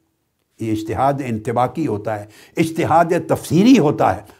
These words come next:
तफसीर की जाती है उसके ज़रिए। एक मुबहम चीज़ की तफसील की जाती है, तशरीह की जाती है, तफसील की जाती है। एक गैर वाज़े चीज़ का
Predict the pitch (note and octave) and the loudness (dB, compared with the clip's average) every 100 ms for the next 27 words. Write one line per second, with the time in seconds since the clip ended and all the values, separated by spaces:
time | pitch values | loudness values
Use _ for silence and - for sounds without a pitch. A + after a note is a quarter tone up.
0 | _ G3+ - G#3+ B3+ A3+ A#3 F3 D3 D3 | _ 0 2 4 4 4 0 2 2 0
1 | C#3+ B2+ B2 G#2 G2+ F#2 - - _ _ | -4 -4 -8 -8 -8 -10 -16 -20 _ _
2 | _ _ _ _ _ _ _ _ _ _ | _ _ _ _ _ _ _ _ _ _
3 | _ _ _ - B2+ G#2 C3+ G#3 E3+ G#3+ | _ _ _ -10 -10 -2 2 6 6 4
4 | C#3+ G3 F3+ D3 F3 D#3 D#3+ - F3+ F3+ | 0 -4 -4 -6 -6 -4 -4 -2 -2 -2
5 | - D3+ C3+ A2 B2 G2+ G#2 A2+ A#2 D3 | -2 0 0 -2 -6 -8 -8 -12 -6 -2
6 | D#3 C#3 A#2+ G#2 G#2 G#2+ G2+ - A#2 - | -2 -2 -4 -6 -6 -12 -12 -12 -14 -6
7 | E3 E3 D#3+ C3 G#2+ G2 G2+ G2 _ _ | -6 -4 -6 -8 -8 -12 -18 -20 _ _
8 | _ _ _ _ _ _ _ _ _ _ | _ _ _ _ _ _ _ _ _ _
9 | _ _ B2 - G2 F#3 G#3+ F#3+ F#3+ F#3+ | _ _ -8 -6 4 6 6 6 4 4
10 | F#3+ E3 E3 - D#3 | 0 -2 -6 -2 -2